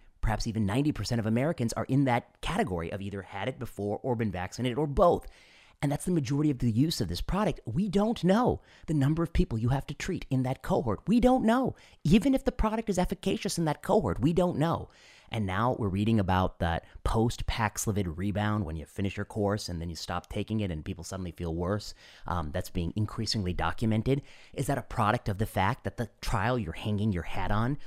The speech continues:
only included unvaccinated people who may be presenting a little bit sooner, a little bit differently than a vaccinated person is presenting? And so a vaccinated person five days after symptoms may be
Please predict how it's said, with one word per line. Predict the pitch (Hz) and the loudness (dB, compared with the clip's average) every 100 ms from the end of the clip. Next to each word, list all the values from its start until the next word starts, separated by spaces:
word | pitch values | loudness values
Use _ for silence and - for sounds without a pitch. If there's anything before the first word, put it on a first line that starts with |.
| - | -6
only | - 113 110 | 0 0 0
included | 101 120 98 - | -2 -2 -2 0
unvaccinated | 107 104 104 - 110 98 98 - | 0 2 0 -2 -2 -2 -2 -2
people | 98 - 131 | -4 -2 -4
who | 101 | -2
may | 95 | -2
be | 95 | -2
presenting | 90 110 90 92 104 110 127 - - | -4 -4 -2 -2 0 2 2 -2 -8
a | 95 | -6
little | 98 | -4
bit | 87 | -6
sooner, | - - 104 127 | -6 0 2 4
a | |
little | 104 92 | 2 0
bit | 82 | -4
differently | 95 92 117 127 | -6 -2 2 2
than | 110 | 2
a | 85 | 0
vaccinated | 85 90 - 131 131 131 | -4 -6 -4 -2 0 0
person | 143 135 139 | -2 -2 -4
is | |
presenting? | - 139 147 147 160 170 - - | -4 0 0 2 0 0 -6 -12
And | 101 | -6
so | 101 | -4
a | 87 | -4
vaccinated | 90 113 - 127 117 113 107 | 0 0 0 0 0 -2 -2
person | 123 117 117 | -2 0 -2
five | 110 95 101 | -2 0 0
days | 98 98 | 0 -2
after | 101 - 101 | -2 -4 -4
symptoms | 113 101 113 90 | -4 -2 -4 -4
may | 85 | -8
be | 90 | -8